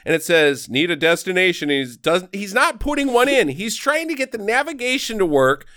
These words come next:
but he isn't putting an address. And here's the further problem.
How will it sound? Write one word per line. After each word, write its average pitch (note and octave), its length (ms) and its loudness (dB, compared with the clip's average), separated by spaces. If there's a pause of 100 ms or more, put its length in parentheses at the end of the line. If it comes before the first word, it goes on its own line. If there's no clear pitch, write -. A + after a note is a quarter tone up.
(760)
but A3+ 200 2
he A#3 160 -4
isn't C#4 260 -4
putting C#4 260 0
an B3 100 2
address. A3+ 540 0 (200)
And A3+ 100 -4
here's C#4+ 220 0
the C4 80 -10
further G4+ 360 2
problem. F#3+ 520 0